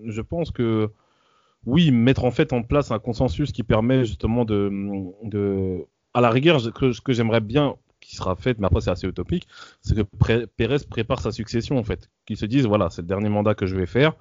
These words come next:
et, euh, pour cause de Covid entre guillemets, qu'il tombe d'accord avec, euh, voilà, bah, éventuellement Monsieur Boluda, euh, que, qu'il tombe d'accord sur un, sur une éventuelle, euh, politique mise en place, euh, un éventuel,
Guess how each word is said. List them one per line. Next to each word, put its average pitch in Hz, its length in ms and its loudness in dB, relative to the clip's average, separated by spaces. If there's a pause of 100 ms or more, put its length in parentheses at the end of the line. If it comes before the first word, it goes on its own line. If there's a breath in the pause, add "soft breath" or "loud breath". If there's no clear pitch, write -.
(460 soft breath)
et, 101 160 0
euh, 92 520 0 (100)
pour - 100 -2
cause 113 160 2
de 104 100 0
Covid 110 340 0
entre 107 200 0
guillemets, 127 420 4
qu'il - 140 -14
tombe 113 200 -2
d'accord 104 340 2
avec, 104 260 2
euh, 90 220 2 (380 soft breath)
voilà, 117 220 2
bah, 87 200 -2
éventuellement 87 540 -2
Monsieur 95 180 -2
Boluda, 139 460 2 (480 loud breath)
euh, 90 400 0 (180)
que, 98 380 2
qu'il 98 160 -6
tombe 113 160 0
d'accord 107 300 4
sur 95 180 0
un, 90 240 0
sur 95 160 0
une 98 80 0
éventuelle, 104 520 2
euh, 95 220 4 (640 soft breath)
politique 117 480 4
mise 117 160 4
en 110 100 4
place, 131 380 4
euh, 107 140 4
un 101 100 2
éventuel, 101 400 -2